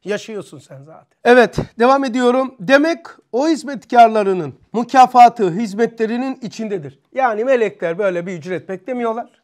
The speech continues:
Böyle bir cennet cehennemleri yoktur. Yaptıkları iş kendi gıdayı erva kutu kulüp. Ha, ruhlarının gıdası, kalplerinin gücü.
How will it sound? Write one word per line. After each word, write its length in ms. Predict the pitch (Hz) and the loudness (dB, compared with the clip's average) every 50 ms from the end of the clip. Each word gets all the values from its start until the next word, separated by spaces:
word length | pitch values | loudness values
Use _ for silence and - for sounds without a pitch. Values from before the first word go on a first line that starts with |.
| _ - | _ -6
Böyle 300 | 226 226 226 233 214 190 | -4 -4 -4 -4 -6 -8
bir 120 | 208 170 | -10 -10
cennet 360 | 143 202 202 196 202 190 190 | -8 -8 -8 -6 -8 -10 -10
cehennemleri 600 | - 196 175 175 175 165 156 156 151 143 135 135 | -8 -10 -8 -8 -8 -8 -10 -10 -12 -12 -12 -10
yoktur. 600 | 139 180 226 240 233 _ - 262 262 - _ _ _ _ - | -6 -6 -6 -6 -8 _ -18 -18 -18 -18 _ _ _ _ -2
Yaptıkları 580 | 240 247 254 254 - 226 - _ - 196 170 165 | 0 0 0 -2 -6 -14 -14 _ -10 -10 -8 -8
iş 460 | 175 - 269 302 285 - - _ _ | -10 -10 -10 -10 -12 -12 -20 _ _
kendi 520 | - - 214 214 214 190 240 269 285 - _ _ _ _ | -4 -4 -4 -4 -4 -10 -10 -12 -12 -14 _ _ _ _
gıdayı 720 | - 165 143 - 220 226 175 226 247 254 247 226 202 202 - | -20 -20 -14 -10 -10 -6 0 2 2 2 2 0 -4 -8 -4
erva 520 | - 180 180 175 180 240 277 285 294 294 _ _ _ | -2 -2 -2 -2 -2 -2 -4 -4 -6 -12 _ _ _
kutu 300 | - 240 - - 247 - | -12 -12 -10 -10 -14 -12
kulüp. 260 | - 202 180 151 135 _ _ _ _ _ | -10 -10 -10 -10 -12 _ _ _ _ _
Ha, 260 | - 226 220 185 180 | -2 0 0 0 -2
ruhlarının 920 | 170 185 254 311 302 285 269 254 233 226 214 190 185 175 160 147 139 151 160 | -4 -4 -2 -2 0 0 0 0 0 -2 -4 -4 -6 -8 -8 -10 -12 -12 -10
gıdası, 640 | 226 233 220 269 269 277 269 - - 349 339 359 _ _ _ _ _ _ _ _ _ _ _ - | -6 -2 0 0 0 0 -4 -6 -10 -10 -10 -10 _ _ _ _ _ _ _ _ _ _ _ -4
kalplerinin 680 | - 294 302 294 302 247 240 220 247 262 311 349 302 220 | 0 2 2 2 0 -4 -6 -4 -4 -6 -6 -6 -6 -6
gücü. 320 | 226 208 143 170 147 | -8 -8 -8 -10 -12